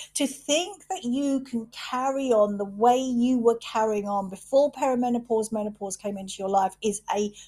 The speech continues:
n-, ridiculous idea. Ridiculous. It's ridiculous. I'm gonna say it three times 'cause it is.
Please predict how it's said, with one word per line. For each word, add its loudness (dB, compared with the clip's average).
n-, 2
ridiculous 4
idea. 0
Ridiculous. 4
It's 6
ridiculous. 4
I'm -10
gonna -10
say -8
it -10
three 6
times 0
'cause -10
it -10
is. -2